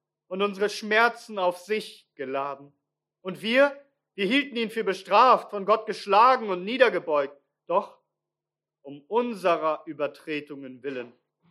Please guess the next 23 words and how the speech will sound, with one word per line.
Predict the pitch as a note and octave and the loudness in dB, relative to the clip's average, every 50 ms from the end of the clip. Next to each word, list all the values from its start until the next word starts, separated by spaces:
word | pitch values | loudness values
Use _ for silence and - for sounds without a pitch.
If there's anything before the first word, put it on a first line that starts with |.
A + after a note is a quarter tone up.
| _ _ _ _ _ | _ _ _ _ _
war | - D#3 D#3 D3+ D#3 D#3+ | -2 0 2 2 0 0
er | E3 F3 D#3+ D3 | -2 0 0 0
verwundet, | D3+ - E3 C#3+ C#3 C3 C#3+ C#3 C3 B2+ A#2 - _ _ _ _ _ _ _ _ _ _ _ _ _ | -2 -4 -8 -8 -8 -10 -14 -14 -12 -14 -16 -16 _ _ _ _ _ _ _ _ _ _ _ _ _
um | G#3+ G#3+ G#3 G3+ | -6 -4 0 2
unserer | A3+ C4 C4 A#3 A3 B3 A#3 G#3 G3 G3 F3 E3+ - - | 2 2 2 2 2 4 6 6 6 6 4 4 2 0
Ungerechtigkeit | G#3 F#3 D#3+ E3 G3 G#3 A3+ B3+ C4+ C4+ C4 A3+ B3+ A3 F#3 F3 D#3+ - - - E3 D3+ _ - F3 F3 E3+ E3+ E3+ - | -6 -8 -4 -2 -2 -2 -2 -4 -4 -4 -4 0 2 2 2 2 -2 -2 -8 -16 -18 -18 _ -2 0 2 2 2 0 -2
willen | F#3 F#3+ F3+ F#3 F#3 F#3 F#3 _ _ _ _ _ _ _ _ _ _ _ _ _ | -2 -2 -2 -2 -4 -8 -12 _ _ _ _ _ _ _ _ _ _ _ _ _
zerschlagen. | - C#3 C3 - - E3 D#3+ D#3+ E3 D#3+ D#3+ - C3 A#2 _ _ _ _ _ _ _ _ _ _ _ _ _ _ _ _ _ _ _ _ | -14 -14 -14 -14 -10 -4 0 2 2 2 2 -2 -6 -20 _ _ _ _ _ _ _ _ _ _ _ _ _ _ _ _ _ _ _ _
Die | _ _ | _ _
Strafe | - _ - D#3 E3+ F#3+ G3 G#3 - - A#3+ B3+ - _ _ _ | -20 _ -2 4 6 8 8 6 4 0 -12 -14 -14 _ _ _
zu | _ - G3+ G#3+ G#3+ | _ -4 -2 -2 2
unserem | A3 A3+ C#4 C#4+ D4+ D4+ C4 C4 D4 C4 C4+ B3 G#3+ | 4 4 4 4 2 -4 0 0 2 2 2 0 -2
Frieden | - - - G3+ A3 G#3+ G3 D#3+ D#3 C#3 _ _ _ _ _ _ _ _ _ _ _ _ _ _ _ | -6 -14 -12 -10 -8 -8 -10 -12 -14 -20 _ _ _ _ _ _ _ _ _ _ _ _ _ _ _
lag | D#3+ E3 D#3+ E3 D#3+ - | -2 0 0 0 0 -2
auf | E3 D3 C#3+ - - | -6 -6 -6 -8 -14
ihm. | G#3+ G3+ D#3+ A#2+ A2+ _ _ _ _ _ _ _ _ _ _ _ _ _ _ _ _ _ _ _ _ | -18 -18 -18 -18 -20 _ _ _ _ _ _ _ _ _ _ _ _ _ _ _ _ _ _ _ _
Und | D#3 D3 - | -20 -14 -12
durch | D#3 D3 D3 - | -12 -12 -12 -6
seine | - E3 F3 F3+ F3+ F#3+ | -2 0 0 0 0 -4
Striemen | F#3+ - - - F#3+ G3 F3 D3+ C#3 - _ _ _ _ _ _ _ _ _ _ _ _ _ | -8 -10 -14 -14 -12 -12 -12 -12 -14 -18 _ _ _ _ _ _ _ _ _ _ _ _ _
ist | - - - | -20 -16 -14
uns | C#3+ C3 - - - | -14 -14 -14 -14 -6
Heilung | E3+ E3+ F3 E3+ E3 C#3+ A#2 - | -2 -2 -2 -2 -2 -6 -8 -10